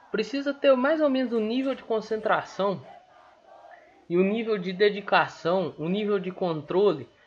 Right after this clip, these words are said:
que teve no jogo contra a Chape.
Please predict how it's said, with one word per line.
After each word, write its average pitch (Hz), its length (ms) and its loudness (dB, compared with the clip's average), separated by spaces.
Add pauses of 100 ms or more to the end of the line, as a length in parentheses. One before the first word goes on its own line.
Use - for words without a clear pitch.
(280)
que 185 100 -2
teve 220 420 4
no 220 160 0
jogo 196 400 0
contra 208 360 -2
a 180 80 -2
Chape. - 440 -12